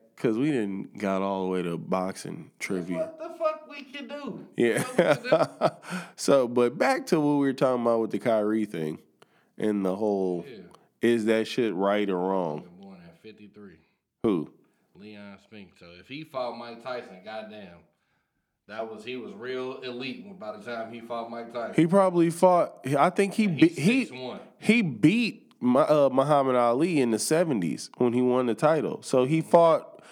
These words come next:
Speaker 1: he'd fight Mike Tyson in the eighties. What, what do you mean? So if he was, if he was born in fifty-three, seventy-three, he was twenty. So what, what, eighty-three, he's fucking thirty. Like, that's realistic. You know they both from Saint Louis?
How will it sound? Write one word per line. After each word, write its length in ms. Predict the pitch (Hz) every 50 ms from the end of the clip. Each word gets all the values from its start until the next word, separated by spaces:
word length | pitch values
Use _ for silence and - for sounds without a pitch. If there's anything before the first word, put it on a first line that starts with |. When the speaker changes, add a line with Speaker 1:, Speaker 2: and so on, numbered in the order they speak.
| - -
Speaker 1:
he'd 260 | - 156 175 170 -
fight 240 | - 175 175 170 160
Mike 220 | 160 160 160 160
Tyson 380 | - 185 185 180 175 175 170 165
in 120 | 165 160
the 80 | 156 151
eighties. 480 | 165 185 202 170 92 80 73 - - - _ -
What, 260 | - 127 147 - -
what 140 | - 120 143
do 60 | 160
you 100 | 156 151
mean? 280 | 156 170 170 - - - _ _ _ _ _ _ - - - - - _ _ _ _ _ -
So 260 | - 139 131 131 127
if 80 | 120
he 140 | 127 180 185
was, 260 | 170 156 147 127 120
if 160 | 117 120 131 127
he 80 | 170
was 120 | 180 170 147
born 240 | 156 170 170 160
in 40 | 156 147
fifty-three, 580 | - 165 156 151 151 143 - 170 175 165 160
seventy-three, 640 | - - 165 165 170 160 156 147 139 - 170 170 160 156
he 60 | 147
was 120 | 127 -
twenty. 540 | - - 160 175 175 165 151 143 151 180 - - _ _ _ _ _ _ _ _ _ _ _ -
So 320 | - - - - 95 95
what, 260 | 92 95 110 123 117 92
what, 360 | 117 113 104 85 76 - - -
eighty-three, 640 | 110 127 135 156 156 147 139 - - 156 160 165 160 151
he's 320 | 139 131 127 127 123 117
fucking 400 | - - 170 156 - - 120 117
thirty. 440 | 135 135 135 175 123 90 76 - - - - - -
Like, 480 | 50 - - - 98 98 95 - -
that's 240 | - 110 - - -
realistic. 680 | - - 80 98 110 107 101 107 117 - - - - - - _ _ _ _ _ _ _ _ _ _ _ _ _ _ _ _ _ _ _ _ _ _ _ _ _ _ _ _ _ _ _ _ _ _ _ _ _ _ _ -
You 120 | 123 123 123
know 120 | 127 123
they 120 | 120 123 113
both 260 | 104 117 123 123 -
from 140 | 139 120 -
Saint 240 | - 120 120 117 117
Louis? 340 | 120 127 139 139 135 -